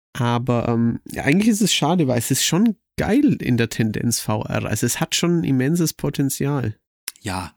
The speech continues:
Speaker 2: definitiv. Wir behandeln das ja auch, ähm, wir haben da eine Expertise entwickelt, ähm, wir haben mit Jan, Ben,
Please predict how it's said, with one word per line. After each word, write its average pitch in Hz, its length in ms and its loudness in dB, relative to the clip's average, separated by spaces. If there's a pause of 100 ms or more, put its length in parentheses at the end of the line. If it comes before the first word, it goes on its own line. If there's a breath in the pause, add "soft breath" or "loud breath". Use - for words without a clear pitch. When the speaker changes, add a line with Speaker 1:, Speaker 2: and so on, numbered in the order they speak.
(100)
Speaker 2:
definitiv. 107 640 -4
Wir 101 100 -2
behandeln 117 340 -2
das 110 200 -2
ja 98 120 -4
auch, 107 340 -6
ähm, 98 260 -6 (540 loud breath)
wir 101 100 -4
haben 104 140 0
da 110 80 0
eine 101 100 -2
Expertise 123 640 -4
entwickelt, 113 640 -4
ähm, 104 560 -8
wir 98 100 -10
haben 101 200 -8
mit 101 160 -10
Jan, 101 280 -8 (1200 loud breath)
Ben, 151 380 -2